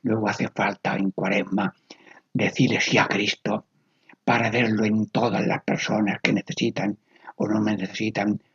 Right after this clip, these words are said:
como la lluvia y el sol, que es para malos y buenos, justos e injustos. Sí, ser, mm, ver a Dios en todas las personas y como aquellos niños, y un niño que se acercó ya a la imposición de ceniza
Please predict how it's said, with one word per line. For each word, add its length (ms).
como 260
la 100
lluvia 400
y 60
el 60
sol, 380
que 160
es 140
para 260
malos 340
y 40
buenos, 280
justos 300
e 40
injustos. 500
Sí, 320
ser, 360
mm, 480
ver 360
a 80
Dios 260
en 140
todas 140
las 80
personas 440
y 60
como 220
aquellos 320
niños, 340
y 80
un 100
niño 200
que 120
se 100
acercó 340
ya 300
a 320
la 80
imposición 280
de 60
ceniza 400